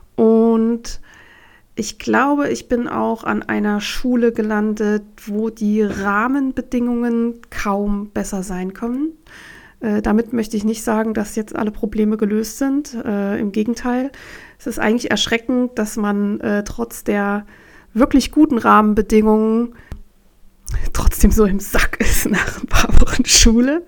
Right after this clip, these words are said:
Aber das, äh, liegt wohl am System, am Personalmangel, an der Inklusion, die wirklich... Ähm, katastrophal umgesetzt ist, muss ich einfach so sagen. Da kann die Schule nix für. Das ist einfach im Saarland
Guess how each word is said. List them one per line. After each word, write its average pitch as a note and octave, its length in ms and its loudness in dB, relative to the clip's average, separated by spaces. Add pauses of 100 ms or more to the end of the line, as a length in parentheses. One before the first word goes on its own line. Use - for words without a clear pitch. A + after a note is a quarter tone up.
(600)
Aber A3 200 2
das, - 380 -4
äh, G#3+ 180 0
liegt G#3+ 260 -2
wohl A3+ 100 -4
am G#3 120 -2
System, A3 480 -2
am G#3+ 160 -4
Personalmangel, G3 1000 -2 (480)
an G#3 180 2
der G#3 440 2
Inklusion, G#3+ 640 -2
die G3+ 140 -4
wirklich... G3+ 680 -6
Ähm, F#3 480 -2 (1300)
katastrophal G#3 720 -2
umgesetzt G3 500 -4
ist, - 180 -8
muss G#3+ 120 -2
ich A3 160 -2
einfach G#3 240 -4
so G3+ 120 -10
sagen. G3+ 440 -6 (180)
Da - 80 -6
kann G#3 200 -4
die G3+ 80 -2
Schule A3+ 300 0
nix G#3 260 -2
für. G#3+ 280 0
Das G3 180 -4
ist - 440 -10
einfach G#3 440 -8
im G3+ 260 -6
Saarland F#3+ 600 -2